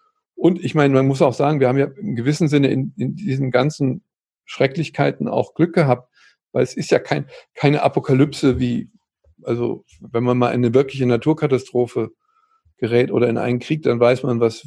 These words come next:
was es da noch für Unterschiede gibt.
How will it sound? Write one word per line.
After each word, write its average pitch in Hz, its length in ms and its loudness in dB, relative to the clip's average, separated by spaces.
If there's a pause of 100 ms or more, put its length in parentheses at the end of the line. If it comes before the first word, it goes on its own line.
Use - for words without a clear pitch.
(140)
was - 1120 -8
es - 80 -16
da 127 120 2
noch 120 120 -2
für 123 120 -6
Unterschiede 120 480 -4
gibt. - 200 -14